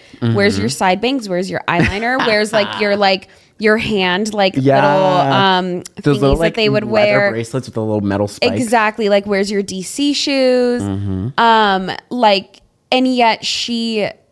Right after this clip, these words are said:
Speaker 1: delivered this pop punk sound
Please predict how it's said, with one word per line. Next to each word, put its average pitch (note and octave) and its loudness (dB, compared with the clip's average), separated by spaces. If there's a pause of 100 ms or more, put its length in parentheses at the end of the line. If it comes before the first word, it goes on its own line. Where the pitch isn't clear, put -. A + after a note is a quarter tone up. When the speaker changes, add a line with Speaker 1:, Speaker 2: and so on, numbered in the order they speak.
(340)
Speaker 1:
delivered G#3 -2
this G3 -2 (240)
pop - 0
punk F3+ -6 (600)
sound G#3+ 0